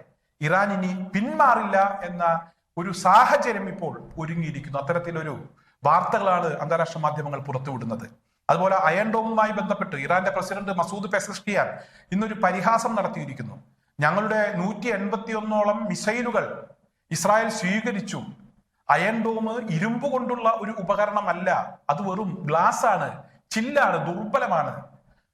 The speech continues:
ഒന്ന് തട്ടുമ്പോഴേക്ക് പൊട്ടി തകർന്നു പോകുന്നു" എന്ന രീതിയിലാണ് ഇന്ന് ഇറാന്റെ പ്രസിഡന്റ് മസൂദ് പെസഷ്കിയാൻ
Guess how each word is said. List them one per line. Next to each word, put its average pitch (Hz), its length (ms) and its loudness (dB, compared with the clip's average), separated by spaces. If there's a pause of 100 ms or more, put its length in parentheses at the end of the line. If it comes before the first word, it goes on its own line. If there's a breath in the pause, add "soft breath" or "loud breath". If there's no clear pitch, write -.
(240)
ഒന്ന് 269 200 2 (300)
തട്ടുമ്പോഴേക്ക് 247 720 2 (100)
പൊട്ടി 208 240 -6 (100)
തകർന്നു 214 420 2
പോകുന്നു" 208 380 -4 (160)
എന്ന 190 200 -2
രീതിയിലാണ് 175 500 0 (440 loud breath)
ഇന്ന് 170 140 0 (180)
ഇറാന്റെ 180 320 2
പ്രസിഡന്റ് 170 400 -4
മസൂദ് 180 380 -2
പെസഷ്കിയാൻ 175 600 -2